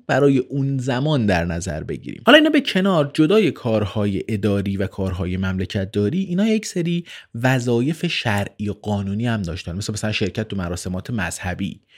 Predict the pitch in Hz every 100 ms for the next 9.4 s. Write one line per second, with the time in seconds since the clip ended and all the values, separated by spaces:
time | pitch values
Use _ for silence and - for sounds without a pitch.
0 | - - - 120 113 113 104 98 131 92
1 | - - _ - - 123 131 120 151 156
2 | 131 107 107 - 104 101 120 85 - -
3 | - - 104 110 117 107 104 101 110 110
4 | - 67 95 110 104 101 104 107 - 110
5 | 110 - - - - 117 120 - 110 110
6 | 110 104 104 _ - 113 104 107 101 110
7 | 127 107 104 98 98 98 - 101 107 107
8 | 104 101 101 - 98 - 107 101 95 -
9 | 113 80 -